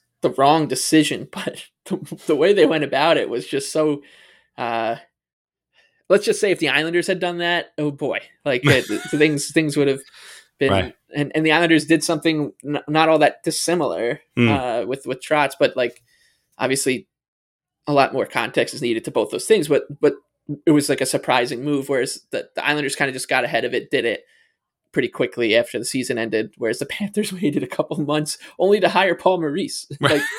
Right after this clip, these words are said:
Speaker 1: it, it wasn't like, oh, they were like, "Oh, Barry Trotz is on the market, we can go
Speaker 2: Right.
Speaker 1: get him," or Bruce Cassidy's on the market. This,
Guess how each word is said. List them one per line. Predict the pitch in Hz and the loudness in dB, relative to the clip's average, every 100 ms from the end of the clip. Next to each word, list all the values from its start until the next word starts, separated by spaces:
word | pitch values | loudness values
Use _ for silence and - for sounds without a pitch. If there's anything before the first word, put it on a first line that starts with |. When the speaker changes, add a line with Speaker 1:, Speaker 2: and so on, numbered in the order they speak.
| 539 622 679 - | -8 -8 -8 -2
Speaker 1:
it, | 185 190 | 0 2
it | 196 | 4
wasn't | 240 262 | 4 4
like, | 208 196 | 2 4
oh, | 190 | 4
they | 165 | 6
were | 156 | 4
like, | 156 151 | 4 4
"Oh, | 156 | 2
Barry | 151 143 | 4 2
Trotz | 147 139 151 | 2 0 -2
is | 139 | -4
on | |
the | 113 | -6
market, | 120 120 120 | -8 -8 -4
we | 123 | -6
can | 131 165 | -4 2
go | |
Speaker 2:
Right. | 185 | 2
Speaker 1:
get | 131 98 | 2 0
him," | 156 139 | 0 0
or | 151 | -2
Bruce | 147 143 | -4 -2
Cassidy's | 147 147 143 131 | -2 -2 -4 -4
on | 123 | -6
the | 120 | -8
market. | 120 120 139 | -8 -4 -4
This, | 143 | -6